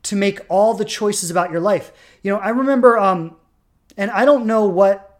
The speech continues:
I don't know how you were scammed or what exactly happened, but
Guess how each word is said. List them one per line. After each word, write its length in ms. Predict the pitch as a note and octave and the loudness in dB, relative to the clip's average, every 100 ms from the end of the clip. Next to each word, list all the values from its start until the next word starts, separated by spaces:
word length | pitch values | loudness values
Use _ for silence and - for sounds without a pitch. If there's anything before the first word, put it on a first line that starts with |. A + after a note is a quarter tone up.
| _ | _
I 60 | G3 | -6
don't 160 | A3+ G#3 | -4 -2
know 260 | F#3+ F3 - | -4 -4 -10
how 240 | E3 F3+ | -4 -2
you 180 | F3+ F#3 | -2 -4
were 120 | E3 | -6
scammed 580 | E3 - F3 E3+ F3 D#3+ | -6 -8 -6 -6 -6 -6
or 120 | D3+ C3 | -8 -8
what 400 | D#3+ D3+ D#3 E3 | -12 -8 -6 -4
exactly 480 | C#3 D#3+ D3+ D3+ | -6 -6 -6 -10
happened, 560 | C3+ C#3 C#3+ F3 F#3 F#3 _ _ _ _ _ _ _ _ _ _ _ _ - _ _ _ - | -10 -10 -8 -8 -10 -12 _ _ _ _ _ _ _ _ _ _ _ _ -20 _ _ _ -6
but 400 | C3+ G3+ G3+ | 2 2 2